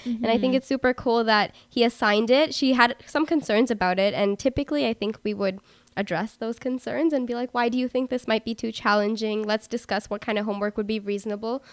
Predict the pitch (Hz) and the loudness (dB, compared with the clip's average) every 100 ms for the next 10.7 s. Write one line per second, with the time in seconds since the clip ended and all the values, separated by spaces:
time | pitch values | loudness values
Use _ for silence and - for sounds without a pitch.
0 | - - 240 226 220 - 220 - 202 254 | -10 -2 0 0 -2 -2 -4 -4 -4 -2
1 | 403 - - - 254 277 220 254 247 285 | -2 -6 -10 0 2 6 10 10 8 2
2 | 294 392 - 240 214 208 - 208 190 208 | 0 2 2 2 2 0 0 0 2 0
3 | - 208 214 208 - 202 - 277 - - | -2 0 2 2 0 0 0 0 -2 -6
4 | - - 226 - 226 240 - - 240 262 | -6 -6 -8 -8 -8 -10 -8 -10 -8 -8
5 | 220 202 214 - 240 226 220 208 214 196 | -6 -4 -6 -6 -4 -4 -2 -2 0 0
6 | 196 196 196 - - 202 190 - 392 349 | 0 0 -4 -6 -8 -10 -10 -2 0 0
7 | 208 - - _ 208 220 233 233 262 202 | -2 -10 -20 _ 2 4 6 6 4 0
8 | 214 196 214 - - 101 87 - _ - | -2 0 0 -2 -6 -10 -10 -16 _ -12
9 | 240 247 269 208 233 240 240 254 349 339 | -8 -6 -6 -6 -6 -4 -4 -4 -6 -6
10 | 226 214 262 226 208 208 - | -6 -4 -6 -4 -4 -4 -8